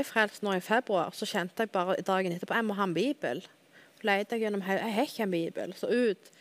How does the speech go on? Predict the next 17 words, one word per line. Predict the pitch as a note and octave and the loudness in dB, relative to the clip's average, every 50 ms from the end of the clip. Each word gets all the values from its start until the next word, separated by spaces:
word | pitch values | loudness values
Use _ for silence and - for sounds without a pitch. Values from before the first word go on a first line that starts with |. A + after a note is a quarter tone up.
| - _ _ | -20 _ _
i | A#3+ A3 | -4 -4
butikken, | G3+ G3 - A#3 A#3 A3+ - - G3 F#3+ | -2 -2 0 0 -2 0 -4 -8 -6 -6
«Hei, | F3+ - - B3 C4 D4 C#4 C4 | -6 -6 -6 -2 -2 -2 0 2
hei, | C#4 C#4+ C#4+ C4 A#3 G#3 | 2 2 2 2 2 2
hei, | G3+ G#3+ G#3+ G#3 G#3 - - - - - - _ | 2 2 2 2 0 -2 -8 -20 -20 -20 -20 _
skulle | - - - C#4 C4 B3+ | -20 -2 0 0 0 0
hatt | - - - C4 | -2 -2 0 0
en | A#3+ | 2
bibel.» | A3 A#3 C4+ D4+ D4+ - - F#3 D3+ E3+ F#3+ | 4 4 4 2 0 0 0 0 0 0 -2
Sånn, | - A3 G#3+ G3+ | -4 -6 -4 -4
så | G#3 | -4
ser | G3 - - F#3+ A3+ C#4 C4+ A#3 | -4 0 2 2 2 2 2 0
de | G3 F#3 | 0 0
jo | F3 | 0
på | D#3 D#3 F3 F3 | 0 -2 -6 -6
meg, | D#3 D#3+ - | -6 -4 -2
sant? | G#3 G#3 A#3 B3 A3+ - _ - | 0 0 0 0 -4 -8 _ -20